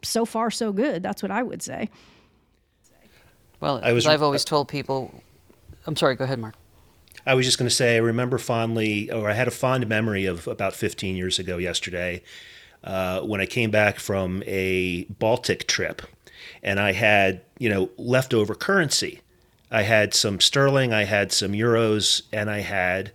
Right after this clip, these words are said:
Speaker 3: uh, some rubles.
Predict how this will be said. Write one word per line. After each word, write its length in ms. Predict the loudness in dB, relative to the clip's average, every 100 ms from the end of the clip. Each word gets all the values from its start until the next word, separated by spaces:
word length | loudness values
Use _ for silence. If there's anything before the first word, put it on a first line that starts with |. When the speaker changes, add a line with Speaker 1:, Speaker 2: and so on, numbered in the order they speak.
| _ _ _ _ -8
Speaker 3:
uh, 420 | -4 -2 -4 -6 -6
some 560 | -2 0 0 -2 -6 -8 -6
rubles. 640 | 4 4 4 -4 -6 -6